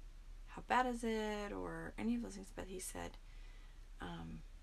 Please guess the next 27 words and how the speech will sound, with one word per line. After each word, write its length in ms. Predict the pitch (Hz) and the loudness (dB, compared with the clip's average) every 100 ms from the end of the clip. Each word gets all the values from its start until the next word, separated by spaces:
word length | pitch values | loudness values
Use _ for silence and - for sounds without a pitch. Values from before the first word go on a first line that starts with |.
| - - - - - - | -10 -10 -8 -8 -8 -6
"He's 240 | 185 - | -2 -2
been 160 | 190 185 | 0 2
life 180 | 170 180 | 2 2
flighted." 480 | - - - - - | 0 2 2 0 0
And 120 | 180 | 2
I 60 | 170 | 2
remember 240 | 175 175 | 4 2
when 100 | 165 | 2
they 80 | 156 | 2
said 200 | 165 - - | 0 -2 -2
that, 220 | - - - | -2 0 -2
I 80 | |
was 140 | - - | -4 -6
like, 160 | - - - | -6 -6 -6
"Oh, 60 | 160 - | -6 -6
freaking 260 | 135 - | -6 -6
crap," 420 | - - - - - | -6 -4 -2 -2 -2
because 360 | 165 - 160 - | -4 -4 -4 0
Logan 280 | 160 247 202 | 4 4 4
was 140 | 143 | 2
life, 200 | - - - - | -2 -4 -6 -8
he 60 | - | -6
had 140 | 170 - | -6 -6
to 60 | |
be 80 | 226 | -6
life 200 | - - - | -6 -6 -8
flighted. 260 | 220 220 | -8 -6